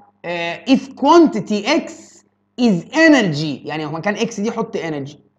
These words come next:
انرجي مع التايم بتبقى دايركت، دايركت يبقى الجراف رقم واحد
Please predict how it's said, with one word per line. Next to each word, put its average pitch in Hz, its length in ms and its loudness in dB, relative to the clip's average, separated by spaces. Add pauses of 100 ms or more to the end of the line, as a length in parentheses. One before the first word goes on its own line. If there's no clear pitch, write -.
انرجي 180 320 -6
مع 147 140 -2
التايم 202 480 -6
بتبقى 165 340 -8
دايركت، 151 640 -6 (180)
دايركت 160 520 -6
يبقى 147 160 -10
الجراف 156 240 -8
رقم 147 220 -12
واحد - 200 -18